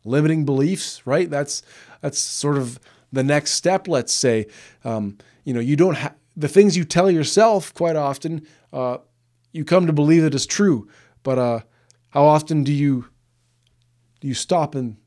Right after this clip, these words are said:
ask yourself, "Why do I believe what I believe?" And lastly, we also talked about a, a concept that I'm fascinated in, uh, fascinated by. It's that in our problem, right, in our trauma, in our negative experiences,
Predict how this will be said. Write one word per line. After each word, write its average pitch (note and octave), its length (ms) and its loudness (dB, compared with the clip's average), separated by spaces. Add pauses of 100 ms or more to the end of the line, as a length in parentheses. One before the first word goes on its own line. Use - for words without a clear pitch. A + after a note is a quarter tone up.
(120)
ask D#3 280 -2
yourself, B2 360 -4
"Why C3+ 300 2
do D#3 120 2
I B2+ 80 0
believe A2 380 -6
what A2 140 -6
I G#2 80 -6
believe?" F#2+ 520 -10
And B2+ 280 -4 (440)
lastly, D3+ 440 0
we C#3+ 120 0
also D3+ 300 0
talked C#3 320 -4
about C3 180 -4
a, A2+ 140 -8
a A#2 60 -12
concept C3 440 -2
that B2 80 -2
I'm C3 140 2
fascinated A2+ 640 -8
in, A2 200 -4 (380)
uh, G#2 260 -8 (100)
fascinated A#2+ 580 0
by. A2 220 -2
It's A2+ 180 -6
that B2+ 220 -2 (500)
in G3 140 0
our F#3+ 160 2
problem, A2+ 640 -6
right, B2 280 -4
in F#3+ 140 -4
our G3 140 0
trauma, B2 640 -6
in F3+ 100 -4
our F3+ 140 -2
negative D3+ 420 -2
experiences, B2+ 800 -10